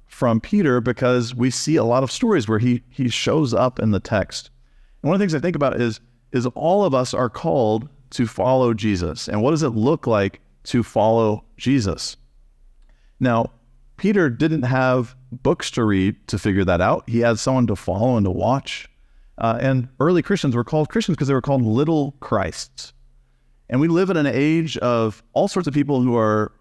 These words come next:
are now influencers 'cause we all have broadcast channels, we all have social media, we have all these things.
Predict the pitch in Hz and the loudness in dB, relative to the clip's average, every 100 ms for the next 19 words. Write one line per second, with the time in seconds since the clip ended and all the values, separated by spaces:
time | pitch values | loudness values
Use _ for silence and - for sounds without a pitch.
0 | - 107 104 123 123 - 156 151 165 147 | -4 0 2 2 0 0 -2 0 0 0
1 | 156 147 - 113 113 117 117 98 107 113 | 0 0 -2 -2 0 2 0 0 0 0
2 | 127 - 123 - - 120 117 104 104 104 | 0 -2 -2 -4 -4 0 0 0 2 0
3 | 98 110 98 104 143 156 147 131 131 113 | 0 -4 -2 0 2 2 2 2 0 0
4 | 107 113 120 - 120 | 2 2 0 -2 -2